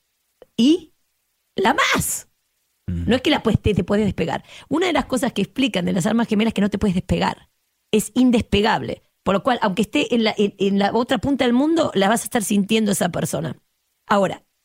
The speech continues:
Speaker 1: como el alma gemela es un premio para el hombre, se lo tiene que ganar el hombre. El hombre, ¿cómo se lo gana el hombre? Con crecimiento espiritual.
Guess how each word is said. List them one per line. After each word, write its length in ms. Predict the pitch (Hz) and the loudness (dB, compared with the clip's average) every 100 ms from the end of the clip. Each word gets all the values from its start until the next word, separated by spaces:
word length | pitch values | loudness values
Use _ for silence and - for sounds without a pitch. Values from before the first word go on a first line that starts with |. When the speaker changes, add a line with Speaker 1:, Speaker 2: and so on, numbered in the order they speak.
| - | -2
Speaker 1:
como 300 | 202 202 202 | 2 4 4
el 140 | 202 | 4
alma 280 | 330 415 381 | 2 2 0
gemela 300 | - 226 202 | 0 0 0
es 120 | 180 | 0
un 160 | 175 170 | 0 -2
premio 460 | - 247 262 185 165 | 0 0 2 2 0
para 380 | - 226 254 | 0 0 2
el 140 | 240 226 | 2 2
hombre, 440 | 208 180 180 202 - | 2 2 0 -2 -4
se 180 | - | -2
lo 120 | 190 190 | 0 0
tiene 260 | 254 269 | 0 0
que 100 | 240 | 0
ganar 320 | 185 180 226 | 2 2 2
el 140 | 226 262 | 2 0
hombre. 420 | 320 180 180 156 _ _ _ _ | 0 0 0 -6 _ _ _ _
El 260 | - 185 185 | 0 0 0
hombre, 680 | - 381 330 180 160 - 143 _ _ _ _ _ | -2 -2 0 0 -2 -4 -8 _ _ _ _ _
¿cómo 260 | - 185 202 | -2 0 0
se 140 | - | 0
lo 100 | 180 | -2
gana 200 | 196 196 | 0 0
el 80 | 214 | 0
hombre? 400 | 277 190 180 - _ _ _ _ _ - | 0 -2 -4 -12 _ _ _ _ _ -4
Con 200 | 202 185 | -2 0
crecimiento 720 | 196 180 - 196 175 180 170 | 0 0 0 0 2 0 -2
espiritual. 640 | - 131 123 - 139 - | -4 -4 -6 -4 -6 -8